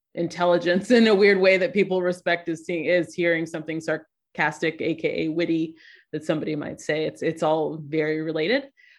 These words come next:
but those don't hold any cachet in other cultures. And so it's, it's really interesting to do that. And what I have found as a person who's tried to learn a couple of languages and lived abroad a few, um, different countries for an extended period,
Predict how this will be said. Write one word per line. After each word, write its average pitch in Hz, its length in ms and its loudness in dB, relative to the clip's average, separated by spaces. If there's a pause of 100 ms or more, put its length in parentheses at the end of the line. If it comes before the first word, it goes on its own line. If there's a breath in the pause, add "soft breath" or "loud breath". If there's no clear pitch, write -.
(100)
but 170 120 0
those 175 200 4
don't 165 300 0
hold 170 200 0
any 165 160 0
cachet 147 560 -6
in 147 260 -8
other 156 220 -2
cultures. - 540 -12
And 147 120 -8
so 151 220 -8
it's, 147 200 -8
it's - 200 -8
really 196 220 4
interesting 175 560 -2
to 156 440 0 (460 soft breath)
do 262 140 2
that. 160 220 4
And 180 100 0
what 175 100 4
I 170 80 2
have 175 220 0
found 165 240 -2
as 160 140 -2
a 170 60 -6
person 160 320 -10
who's 156 140 -8
tried 151 220 -2
to 170 80 0
learn 151 180 -2
a 151 60 -8
couple 151 280 -4
of 147 100 -6
languages 160 580 0
and 151 100 -4
lived 151 240 -4
abroad 156 320 -2
a 165 60 -2
few, 156 280 -8 (300)
um, 147 340 -6 (140)
different 170 320 -6
countries 170 520 -2 (120)
for 170 80 -2
an 156 80 2
extended 156 400 -4
period, 156 400 -2